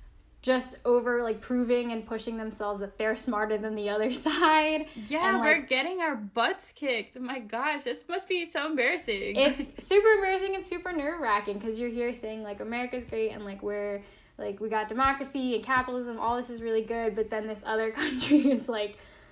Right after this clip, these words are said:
Speaker 1: with everything that we're fighting against, is actually doing really well.
Speaker 2: Yeah.
Speaker 1: At least in the space race. I don't know what, how the country was doing economically.
Speaker 2: Yeah.
Speaker 1: Um, so later, though, in nineteen sixty-seven, actually both countries start to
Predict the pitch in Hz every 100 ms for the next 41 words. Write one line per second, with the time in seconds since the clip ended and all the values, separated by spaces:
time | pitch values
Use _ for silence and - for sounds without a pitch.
0 | - - - 254 254 269 311 294 302 269
1 | 240 262 277 254 247 208 202 269 254 233
2 | 226 247 294 311 247 226 220 214 196 220
3 | 254 - - - - - 233 214 196 190
4 | 214 247 269 285 247 247 - 208 208 -
5 | - 196 - 220 214 208 208 208 214 208
6 | 208 - - 220 214 220 214 214 202 202
7 | 202 196 226 214 - 208 202 208 208 196
8 | - 214 214 220 220 247 269 339 349 320
9 | 302 294 240 240 247 285 269 269 262 247
10 | 240 233 226 220 220 220 - 247 196 202
11 | 214 247 247 - 254 254 277 277 269 226
12 | 220 220 220 208 196 190